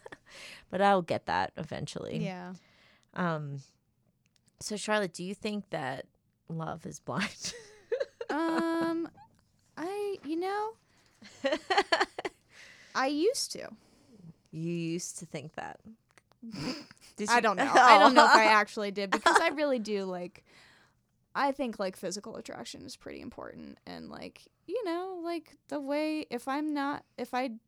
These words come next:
Speaker 2: don't like the way someone looks, if I'm not attracted to their face, like, I don't know if I could just do that. <laughs>
Speaker 1: You know, <laughs>
Speaker 2: You know?
Speaker 1: like,
Speaker 2: Like,
Speaker 1: but do you
Speaker 2: it
Speaker 1: think it would help soften,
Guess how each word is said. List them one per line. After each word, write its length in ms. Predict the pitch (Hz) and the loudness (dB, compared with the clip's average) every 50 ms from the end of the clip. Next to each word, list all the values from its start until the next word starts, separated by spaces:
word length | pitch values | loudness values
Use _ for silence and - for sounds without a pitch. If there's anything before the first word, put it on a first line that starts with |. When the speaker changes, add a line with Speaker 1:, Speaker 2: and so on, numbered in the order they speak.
| _ _ - | _ _ -12
Speaker 2:
don't 260 | 214 208 226 254 - - | -10 -10 -10 -10 -12 -14
like 220 | 247 247 240 - - | -14 -14 -14 -12 -14
the 100 | - 247 | -14 -12
way 180 | 240 247 247 | -10 -10 -10
someone 400 | - - 254 240 240 240 233 233 | -10 -10 -10 -10 -10 -10 -10 -10
looks, 220 | 240 277 277 - - | -10 -10 -12 -14 -16
if 120 | 233 - | -14 -12
I'm 120 | 226 226 | -10 -8
not 160 | 233 254 254 247 | -8 -8 -8 -8
attracted 460 | 214 - 220 226 240 233 254 254 233 | -10 -10 -10 -10 -10 -10 -10 -10 -10
to 60 | 233 | -10
their 160 | 233 233 226 | -10 -10 -10
face, 480 | 220 - - 226 262 302 330 - - - | -12 -12 -12 -10 -10 -10 -10 -10 -12 -10
like, 280 | 220 214 220 214 _ _ _ _ _ _ _ _ _ _ _ _ - | -10 -10 -10 -12 _ _ _ _ _ _ _ _ _ _ _ _ -12
I 100 | 226 247 | -8 -6
don't 220 | 285 320 320 302 | -4 -2 -2 -2
know 160 | 311 311 330 | -2 -2 -4
if 120 | 330 - 294 | -4 -4 -6
I 100 | 285 294 | -6 -4
could 180 | - 294 240 | -6 -8 -8
just 300 | - 285 294 - - - - _ _ _ _ _ _ _ _ _ _ _ _ _ _ _ _ _ - | -6 -6 -6 -8 -8 -12 -20 _ _ _ _ _ _ _ _ _ _ _ _ _ _ _ _ _ -12
do 180 | - 247 359 480 | -6 -4 -2 -2
that. 280 | 359 226 - - - - - - | -2 -2 -4 -6 -8 -12 -10 -6
<laughs> 320 | 311 - - - - - | -4 -4 -4 -6 -10 -14
Speaker 1:
You 240 | - 196 202 254 349 | -12 -2 2 4 4
know, 80 | 349 370 277 247 - | 4 4 4 4 4
<laughs> 60 | 453 | 4
Speaker 2:
You 60 | 349 285 392 381 | 6 6 6 6
know? 180 | 339 302 330 359 - 622 640 | 6 6 8 8 8 8 8
Speaker 1:
like, 160 | 466 427 - - - - - - - | 6 4 0 -8 -16 -20 -20 -6 0
Speaker 2:
Like, 180 | - 330 294 - | 2 2 2 2
Speaker 1:
but 120 | 480 - _ _ _ - _ _ _ _ - | 0 -4 _ _ _ -20 _ _ _ _ -2
do 120 | - 262 | 4 6
you 60 | 277 277 | 6 6
Speaker 2:
it 60 | - | 6
Speaker 1:
think 200 | 285 269 247 220 | 4 4 4 6
it 80 | 226 | 6
would 120 | 202 196 170 | 6 6 6
help 520 | - - - 233 233 233 196 160 143 - _ _ _ _ _ - | 4 2 6 8 10 10 10 8 6 2 _ _ _ _ _ -16
soften, 800 | - - - - 190 175 170 175 - - 185 170 170 165 160 | -12 -6 0 2 4 6 6 4 4 0 -2 -2 0 -2 -4